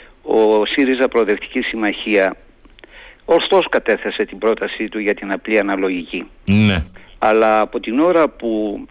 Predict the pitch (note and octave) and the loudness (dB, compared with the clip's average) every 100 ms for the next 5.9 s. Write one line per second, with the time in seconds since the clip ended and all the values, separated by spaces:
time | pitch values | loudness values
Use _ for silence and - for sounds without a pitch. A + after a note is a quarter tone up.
0 | - B2+ A#2 - C3 A2+ - G#2+ G2+ G2+ | 0 2 2 2 0 0 -4 -8 -8 -4
1 | A2 G#2 A2+ F#2+ - - A#2 B2 C#3 C3+ | -2 -2 -4 -6 -8 -6 -2 0 0 0
2 | G#2 - - G2+ A2 G#2 A2 G#2+ G2 F#2 | -2 -2 -6 -4 -6 -6 -4 -4 -4 -6
3 | F2+ A#2+ G#2 A2 G#2+ G#2+ - G2+ G2+ G2+ | -4 -4 -2 0 0 0 0 0 0 -2
4 | - A#2+ G#2+ - - - G#2 - G2+ G2+ | -2 0 0 2 0 0 -4 -4 0 0
5 | F#2 F#2+ - - G#2 - G#2 G2+ F#2+ | 2 -2 -6 -2 -2 2 2 2 0